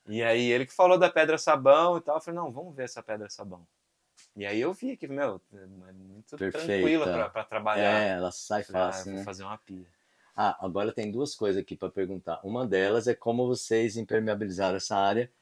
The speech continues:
Speaker 2: Eu vi que vocês usaram cimento.
Speaker 1: Aqui
Speaker 2: Tijolo.
Speaker 1: tem cimento, aqui tem cimento.
Speaker 2: É
Speaker 1: Essa
Speaker 2: tijolo.
Speaker 1: parede é de tijolo.
Speaker 2: É de
Speaker 1: Essa
Speaker 2: tijolo.
Speaker 1: daqui é. Aqui não.
Speaker 2: É.
Speaker 1: Aqui é o, o hiperadobe. A
Speaker 2: Com
Speaker 1: gente
Speaker 2: cimento
Speaker 1: fez
Speaker 2: queimado.
Speaker 1: uma,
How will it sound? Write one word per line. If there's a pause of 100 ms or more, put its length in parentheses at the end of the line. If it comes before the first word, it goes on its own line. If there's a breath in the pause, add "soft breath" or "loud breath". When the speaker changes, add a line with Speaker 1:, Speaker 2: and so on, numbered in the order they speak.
(220)
Speaker 2:
Eu
vi
que
vocês
usaram
cimento.
Speaker 1:
Aqui
Speaker 2:
Tijolo.
Speaker 1:
tem
cimento,
aqui
tem
cimento.
Speaker 2:
É
Speaker 1:
Essa
Speaker 2:
tijolo.
Speaker 1:
parede
é
de
tijolo.
Speaker 2:
É
de
Speaker 1:
Essa
Speaker 2:
tijolo. (100)
Speaker 1:
daqui
é. (300)
Aqui
não. (400)
Speaker 2:
É.
Speaker 1:
Aqui
é
o,
o
hiperadobe. (280)
A
Speaker 2:
Com
Speaker 1:
gente
Speaker 2:
cimento
Speaker 1:
fez
Speaker 2:
queimado.
Speaker 1:
uma,